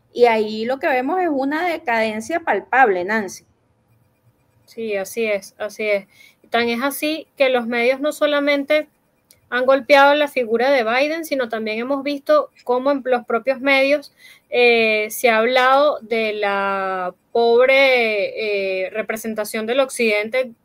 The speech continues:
Speaker 2: del occidente colectivo como tal en este espacio. Yo leía cosas como, eh, que el occidente colectivo parece sumido en el caos debido a los bajos índices de audiencia y las posiciones debilitadas de muchos de los líderes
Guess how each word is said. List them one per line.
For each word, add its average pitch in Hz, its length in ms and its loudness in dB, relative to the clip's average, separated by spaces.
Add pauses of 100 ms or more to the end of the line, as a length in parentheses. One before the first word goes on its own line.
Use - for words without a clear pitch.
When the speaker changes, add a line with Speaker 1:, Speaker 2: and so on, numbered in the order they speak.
Speaker 2:
del 220 240 -4
occidente 220 380 -6
colectivo 240 500 -2
como 262 240 -2
tal 240 180 -4
en 254 120 -2
este 214 200 -8
espacio. 226 500 -6 (320)
Yo 220 160 0
leía 240 380 4
cosas 277 360 2
como, 294 420 2 (360)
eh, 240 360 4
que 240 80 -2
el 240 100 2
occidente 233 480 -2
colectivo 240 460 0
parece 247 280 -2
sumido 247 440 0
en 269 80 0
el 220 240 -6
caos 262 480 2
debido 214 340 -2
a 254 40 0
los 254 180 0
bajos 226 300 0
índices 269 400 -4
de 240 80 -2
audiencia 247 600 -4
y 247 100 -8
las 220 160 -8
posiciones 220 540 -12
debilitadas 226 560 -4
de 247 100 -6
muchos 214 360 -4
de 233 60 -2
los 196 160 0
líderes 220 440 -6